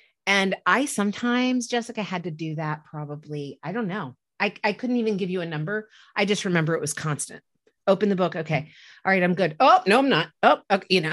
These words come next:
<laughs> "Oh, no, let me, let me pick it back up." Um,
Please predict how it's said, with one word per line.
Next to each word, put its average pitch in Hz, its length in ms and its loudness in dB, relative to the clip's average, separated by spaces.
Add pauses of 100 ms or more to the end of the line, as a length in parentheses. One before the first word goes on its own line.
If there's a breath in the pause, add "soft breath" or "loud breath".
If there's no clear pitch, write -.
(160)
<laughs> - 360 2
"Oh, - 260 2
no, 240 200 2 (220)
let 156 100 -4
me, 226 140 2
let 160 180 -2
me 208 60 -4
pick 226 200 0
it 240 80 -4
back 233 180 -4
up." 160 160 -4 (460 soft breath)
Um, 180 540 2